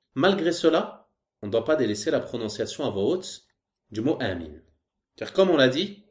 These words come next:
ce n'est pas toute chose qui n'est pas obligatoire que l'on doit délaisser. Mais, on apprend ces choses afin de savoir quand est-ce que la prière est valide, quand est-ce qu'elle est invalide. Si par exemple tu pries derrière un imam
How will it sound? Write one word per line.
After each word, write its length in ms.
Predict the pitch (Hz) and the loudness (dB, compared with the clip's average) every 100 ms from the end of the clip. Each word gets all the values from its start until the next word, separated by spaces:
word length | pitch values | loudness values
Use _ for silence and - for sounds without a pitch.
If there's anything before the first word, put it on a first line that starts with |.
| _ _ | _ _
ce 140 | - | -4
n'est 140 | 139 143 | -2 2
pas 120 | 196 | 2
toute 180 | 190 180 | 2 0
chose 360 | - 196 196 | 4 6 6
qui 120 | 196 160 | 2 -2
n'est 100 | 147 | 0
pas 220 | 160 160 | 2 0
obligatoire 640 | 147 143 139 139 214 226 | -2 2 2 2 0 0
que 80 | - | 0
l'on 140 | 165 | 0
doit 160 | 131 120 | 2 2
délaisser. 380 | 98 90 - - - _ _ _ _ - | 2 -4 -8 -20 -20 _ _ _ _ 0
Mais, 480 | 143 247 - - _ _ _ - | 4 4 0 -14 _ _ _ -4
on 100 | 156 | 0
apprend 260 | 180 214 | 0 0
ces 180 | 202 185 | 0 0
choses 300 | 170 220 254 | 2 2 2
afin 200 | 156 - | 0 0
de 100 | 175 | -2
savoir 640 | 160 160 151 196 220 - _ _ _ | 0 -2 0 -2 -2 -12 _ _ _
quand 240 | - 127 170 | -10 -4 0
est-ce 220 | 196 - | 0 -2
que 120 | - | -2
la 120 | 165 | 0
prière 360 | 139 - 160 147 | 0 0 0 2
est 80 | 147 | 0
valide, 440 | 147 226 - - - _ _ | 0 -2 -6 -12 -20 _ _
quand 180 | - 214 | -6 -4
est-ce 140 | 240 - | -4 -4
qu'elle 140 | 208 | -2
est 120 | 202 | 0
invalide. 400 | 208 220 220 - - - _ _ _ | 0 0 -4 -8 -12 -20 _ _ _
Si 140 | - | 0
par 160 | 220 208 | 6 6
exemple 280 | 208 254 | 6 4
tu 100 | - 208 | 2 0
pries 180 | - | 2
derrière 280 | 220 196 180 | 6 8 6
un 40 | 175 | 2
imam 440 | 175 262 170 107 | 2 2 0 -4